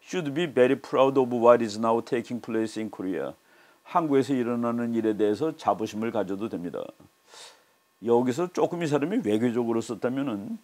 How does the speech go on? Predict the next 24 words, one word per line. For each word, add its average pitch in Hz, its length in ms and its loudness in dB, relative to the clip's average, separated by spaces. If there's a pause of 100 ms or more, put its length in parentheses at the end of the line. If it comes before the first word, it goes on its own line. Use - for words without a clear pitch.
(400)
"남과 131 680 4
북한의 131 440 -2
국민들은 127 680 -4 (340)
지금 135 300 0
하고 127 240 2
있는 123 280 0
일에 117 220 0
대해서 110 320 0
자부심을 113 560 -2
가져도 113 360 -4
될 101 160 -4
것입니다. 90 640 -4 (440)
당신네들은 127 720 0
위대한 117 420 2
일을 123 200 0
하고 120 160 0
있습니다."라고 113 680 0
써줄 117 280 -6
것 139 120 -4
같은데 110 560 -4 (1300)
아니죠. 151 360 -4
한마디도 127 480 -4
없죠. 123 380 -6 (720)
어, 80 260 -16